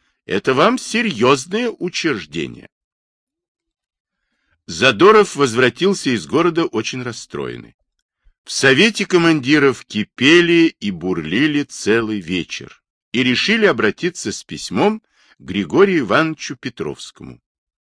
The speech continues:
Но на другой день нашёлся выход, такой простой и естественный, такой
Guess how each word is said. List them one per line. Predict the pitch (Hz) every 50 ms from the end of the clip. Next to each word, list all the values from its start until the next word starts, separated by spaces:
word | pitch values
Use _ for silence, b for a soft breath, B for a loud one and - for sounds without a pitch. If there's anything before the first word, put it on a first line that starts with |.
| _ _ _ _ _ _ -
Но | 92 95 123 135
на | 139 135
другой | 117 127 127 120 104 131 139 127
день | 107 107 160 175 160
нашёлся | 147 156 156 - - 180 180 160 123 - - 104 87
выход, | 82 85 71 - - - _ _ _ _ _ _
такой | - - 95 - - 117 -
простой | - - 220 196 - - - - 117 110 98
и | - - 87
естественный, | 87 80 - - - - 165 208 196 - - - 98 82 73 65 62 b b b b b b b b b b b _ _
такой | - 110 - - 143 139 131 120 -